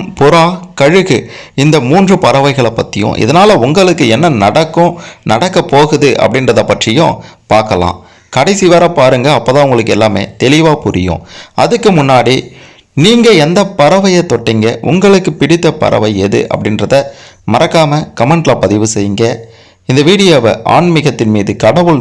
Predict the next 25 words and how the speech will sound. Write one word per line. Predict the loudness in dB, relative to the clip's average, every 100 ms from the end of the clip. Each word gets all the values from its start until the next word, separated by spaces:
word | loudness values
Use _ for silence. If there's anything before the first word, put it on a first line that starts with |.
| 0
மீது | 0 0
நம்பிக்கை | -2 -2 -4
கொண்டவங்க | -4 -2 -2 -2 -2 -4 -14 -20 -10 -2
இந்த | 0 0
வீடியோவை | 0 0 0 -2 -8 -20 _ -4
மறக்காம | 0 0 0 0 0 -2
லைக் | -4 -6
பண்ணுங்க. | -8 -6 -6 -10 -10 -20 _ -6
சரி, | -2 0 0
வாங்க | 0 0 -4 -6 -16 -20 _ 0
வீடியோக்குள்ளார | 4 4 2 0 -2 -2 -2
போலாம். | -2 -4 -8 -16 -6
இதுல | -2 0 0
முதல்ல | 0 2 2 2
நாம | 0 0
பார்க்க | 0 0 0
போறது | 0 0 -2 -2 -6 -2
காகம். | 0 0 -4 -4 -12 -20 -20 _ 0
காகத்தால | 2 2 2 2 2 2 2
உங்களுடைய | 2 2 2 2 2
வாழ்க்கையில | 0 2 0 2 0 0
என்ன | -2 -2
நடக்கும், | -2 -4 -4 -6 -4 -2
என்ன | 0 0 0
நடக்க | 0 0 -2